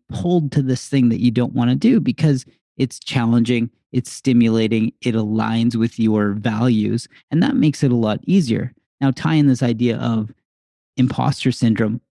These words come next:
If a person has that, so let's use professional sports. I always think about this YouTube video that Ray Lewis, he was on some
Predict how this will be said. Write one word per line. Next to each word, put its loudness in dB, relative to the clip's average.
If -2
a 2
person 0
has -2
that, -2
so 0
let's 0
use 2
professional -2
sports. -6
I -2
always 2
think 0
about -2
this -4
YouTube 2
video 0
that 0
Ray 2
Lewis, -2
he -4
was 0
on 2
some 0